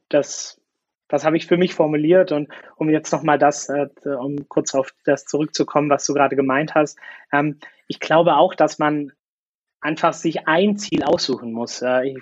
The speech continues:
habe jetzt auch so ein Gefühl, viele Leute, die wollen dann irgendwie so, „Ja, ich möchte gerne das, aber ich möchte ja gar nicht darauf verzichten.“ Ähm, und so ist es bei mir, dass ich mir einfach dieses Ziel gesetzt habe, ich möchte gerne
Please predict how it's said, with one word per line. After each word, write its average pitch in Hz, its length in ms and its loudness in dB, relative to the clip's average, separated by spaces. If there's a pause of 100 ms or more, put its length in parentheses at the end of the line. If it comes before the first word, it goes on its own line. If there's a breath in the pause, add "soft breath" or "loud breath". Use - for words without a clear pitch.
(160)
habe 139 240 -4
jetzt 139 120 -2
auch 139 140 0
so 160 120 0
ein 147 100 0
Gefühl, 165 320 -2
viele 165 240 2
Leute, 156 400 4
die 147 120 0
wollen 151 240 2
dann 143 140 -2
irgendwie 147 380 -4
so, 143 200 0 (460 soft breath)
„Ja, 160 160 0
ich 165 160 -6
möchte 185 380 0
gerne 165 360 4
das, 170 280 2
aber 160 100 0
ich 143 80 -2
möchte 175 300 0
ja 160 140 4
gar 160 180 0
nicht 165 180 -8
darauf 160 300 -2
verzichten.“ 151 680 -8 (580)
Ähm, 135 380 -2 (300)
und 143 360 -4 (200)
so 151 160 4
ist 151 140 -2
es 151 100 -8
bei 151 120 4
mir, 156 220 4
dass 151 200 2
ich - 100 -20
mir 147 100 -2
einfach 147 300 -4
dieses 143 360 -10
Ziel 165 280 -2
gesetzt 147 460 -2
habe, 143 360 0
ich - 160 -10
möchte 147 340 -4
gerne 139 440 0